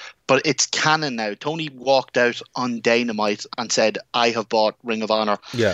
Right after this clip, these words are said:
Speaker 1: So it's, it's not even that there could be, like, a, like, it's not a rival promotion anymore.
Speaker 2: No.
Speaker 1: It would be Tony's company invading Tony's company. So
Speaker 2: Yeah.
Speaker 1: I, I think, I think we're safe enough on the invasion front.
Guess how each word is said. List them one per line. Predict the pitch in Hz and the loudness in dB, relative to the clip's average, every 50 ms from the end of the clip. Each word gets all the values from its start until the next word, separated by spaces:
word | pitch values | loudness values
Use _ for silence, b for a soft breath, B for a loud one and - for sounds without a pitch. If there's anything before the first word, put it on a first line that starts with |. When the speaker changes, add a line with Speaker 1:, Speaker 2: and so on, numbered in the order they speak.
| B B B | B B B
Speaker 1:
So | - 151 147 | 0 2 4
it's, | 151 143 - - | 4 4 4 2
it's | 175 160 - | 2 2 4
not | 160 170 170 165 | 4 4 6 6
even | 156 156 139 143 135 | 4 2 2 2 2
that | 135 123 - | 0 0 0
there | 131 117 | -2 -4
could | - - 135 131 113 | -2 -2 -2 -2 -2
be, | 123 120 | -2 0
like, | 117 113 - - | 0 0 0 0
a, | 107 104 110 - _ - - - _ _ _ - | -4 -4 -6 -14 _ -12 -12 -12 _ _ _ -6
like, | - 127 120 - - _ _ - | -4 -4 -4 -4 -8 _ _ -10
it's | 143 - - 139 | -6 -4 0 0
not | 139 135 | 2 2
a | 131 131 | 0 0
rival | 123 117 120 120 120 127 113 120 120 | 0 2 2 4 4 4 2 0 -4
promotion | 113 - - 110 120 123 123 - - 131 | -4 -6 -6 -4 -2 -2 -2 -2 0 0
anymore. | 113 107 104 107 107 107 107 107 107 - - | -2 -2 -2 -4 -2 0 2 2 2 0 0
Speaker 2:
No. | 110 104 98 90 | -2 -2 -2 -2
Speaker 1:
It | - 120 | -2 0
would | 120 123 - | 0 0 2
be | - 127 123 120 117 113 B B B B B - | 2 4 4 4 2 -2 B B B B B -4
Tony's | - 139 135 135 135 127 117 - | 0 2 2 4 4 2 2 2
company | - - 123 120 - 135 120 117 117 110 107 | 2 0 0 2 0 0 0 2 0 0 -2
invading | - 110 107 110 117 117 117 110 113 104 107 - - _ _ - | -4 -2 2 4 4 4 6 4 2 0 0 -6 -12 _ _ -6
Tony's | - 120 113 113 110 104 - | -4 -2 -2 -2 -2 -2 0
company. | - 110 107 104 - 107 98 95 92 | 0 0 0 0 -2 -6 -6 -2 0
So | - 113 104 104 B B B B B | 2 2 2 0 B B B B B
Speaker 2:
Yeah. | 104 101 98 | -6 -2 0
Speaker 1:
I, | 147 - - 151 | 0 2 2 2
I | 139 | 4
think, | 131 151 151 143 - | 4 2 0 0 -2
I | - 131 | 0 0
think | 147 - 165 | 0 2 0
we're | 147 | 0
safe | 127 - - 139 127 113 - | 2 4 4 4 2 2 0
enough | 123 123 113 - - | -4 -4 -4 -2 -4
on | 123 107 110 | -6 -2 0
the | 113 107 104 110 - _ _ _ _ - | 0 0 0 -2 -4 _ _ _ _ -12
invasion | - 113 113 107 113 110 117 120 113 120 110 | -10 -8 -4 0 2 2 2 2 0 -2 -4
front. | 101 - 110 101 98 - | -2 -2 -2 -2 -2 -4